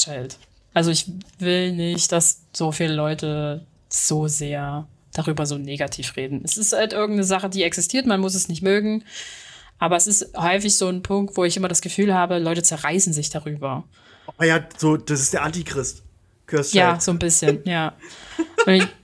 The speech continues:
Speaker 1: ich meine, also man kann, man muss es nicht mögen, das verstehen wir alle drei, glaub ich, ganz gut.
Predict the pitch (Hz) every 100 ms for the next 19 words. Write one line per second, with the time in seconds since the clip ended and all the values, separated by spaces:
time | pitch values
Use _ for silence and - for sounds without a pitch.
0 | - 233 202 220 220 208 196 202 208 214
1 | 214 214 220 208 220 233 294 202 185 185
2 | 180 175 170 - - - - 202 247 254
3 | 269 269 269 262 202 196 196 180 226 208
4 | 196 190 - 170 180 196 226 254